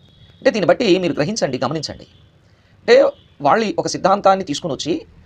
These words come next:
దీన్ని మతోన్మాదం అంటారు, మత పిచ్చి. ఈ, ఈ మత పిచ్చి ద్వారా దేశాన్ని పూర్తిగా అల్లకల్లోలం చేయడానికి దురాత్ముడు, ఊ, వీరిని ఆ విధంగా ఉపయోగించుకుంటున్నాడు. వీటిని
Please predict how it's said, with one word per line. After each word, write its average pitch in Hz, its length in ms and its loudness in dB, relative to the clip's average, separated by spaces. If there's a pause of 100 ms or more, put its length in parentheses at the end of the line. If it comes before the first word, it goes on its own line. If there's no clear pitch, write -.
(100)
దీన్ని 262 180 2
మతోన్మాదం 226 460 2
అంటారు, 160 180 0
మత - 240 -4
పిచ్చి. - 300 -2 (480)
ఈ, 156 240 2 (280)
ఈ 147 80 -2
మత 147 220 -2
పిచ్చి 226 240 -6
ద్వారా 190 260 4
దేశాన్ని 190 600 0
పూర్తిగా 170 320 0
అల్లకల్లోలం 156 440 2 (100)
చేయడానికి 147 580 0 (520)
దురాత్ముడు, 165 720 2
ఊ, 151 180 -2 (300)
వీరిని 165 260 -2
ఆ 143 40 0
విధంగా 139 400 0
ఉపయోగించుకుంటున్నాడు. 135 680 -10 (1080)
వీటిని 170 480 -2